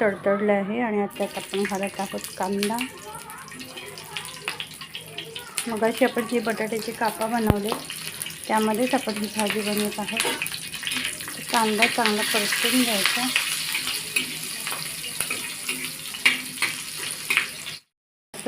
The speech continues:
परतू द्यायचं नाही आहे. जरा, जरासं परतलं ना आपण, त्यामध्ये तुमच्या आवडीचे मसाले टाका. तर मी इथे टाकत आहे हळद थोडीशी,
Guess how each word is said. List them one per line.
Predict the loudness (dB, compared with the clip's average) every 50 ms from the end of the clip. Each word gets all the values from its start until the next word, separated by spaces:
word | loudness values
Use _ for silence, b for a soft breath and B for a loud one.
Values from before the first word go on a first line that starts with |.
| 0 0
परतू | 0 0 0 -2 -2 2
द्यायचं | 2 4 4 6 4 4 4 2
नाही | 2 4 4 4 4
आहे. | 2 0 0 0 0 0
जरा, | 0 -2 -2 -2 -2
जरासं | 0 0 2 2 0 0 2 2 4 4
परतलं | 4 4 4 2 0 2 4 4 6 6
ना | 4
आपण, | 2 0 0 -2 -4 -6 -8 -12 -14 -14 -14 -14 -14 -14 -14 -12 -12 -12 -12 -12 -12 -12 -10 0 4
त्यामध्ये | 6 6 8 8 8 6 4 4 4
तुमच्या | 4 4 4 6 6 6
आवडीचे | 8 6 6 2 2 4 4
मसाले | 4 4 0 -2 -4 -6 -4 -2
टाका. | 0 0 0 2 0 -2 -2 0 0
तर | 0 0 -2 -2 0
मी | 2 2 4 4
इथे | 2 2 0 2
टाकत | 4 2 2 2 0 -2 0 2
आहे | 2 2 2 0 -4 -6 -6 0
हळद | 2 4 4 4 2 0 -2 -2 -6 -6 -4 -2
थोडीशी, | -2 -2 -2 -6 -8 -6 -6 -6